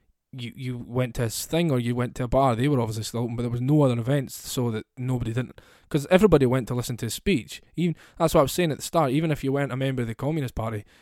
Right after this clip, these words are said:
you still went and listened to what they had to say. And so everybody would go and listen to, uh, the speech. Um, a-, and, and, and maybe they'd learned from experience, but, or maybe it was just obvious to them, I don't know. But,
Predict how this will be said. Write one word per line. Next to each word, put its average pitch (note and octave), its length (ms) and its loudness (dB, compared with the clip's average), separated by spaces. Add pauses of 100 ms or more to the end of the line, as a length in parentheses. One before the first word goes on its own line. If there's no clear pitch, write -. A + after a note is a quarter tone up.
(140)
you A2+ 100 -8
still D3+ 240 4
went C3+ 160 4
and A#2+ 80 -4
listened B2 280 -4
to A#2+ 80 -6
what A2+ 100 -6
they A2 60 -6
had A#2 200 -2
to A#2 80 -12
say. C3+ 360 -2 (640)
And B2+ 260 2
so D3+ 120 4
everybody D#3+ 280 6
would A2+ 180 -2
go F3+ 200 12
and C3+ 100 4
listen C3 280 -2
to, A2+ 340 0 (300)
uh, A2+ 360 0
the A#2 80 -14
speech. - 540 0 (1120)
Um, A#2 440 -2 (800)
a-, C#3+ 40 -4
and, B2 460 -6
and, B2 320 -6
and B2+ 480 -8 (320)
maybe D#3+ 320 4
they'd C3 160 2
learned C3+ 280 0
from B2 120 -6
experience, A#2+ 640 0
but, A2+ 260 -2
or A#2+ 160 2
maybe B2 240 0
it A2 60 -4
was A2+ 80 -6
just A2 160 -8
obvious C3+ 360 0
to B2 60 -8
them, A2 160 -6
I A2+ 60 -6
don't A2 160 -6
know. C3 180 0 (580)
But, B2+ 240 2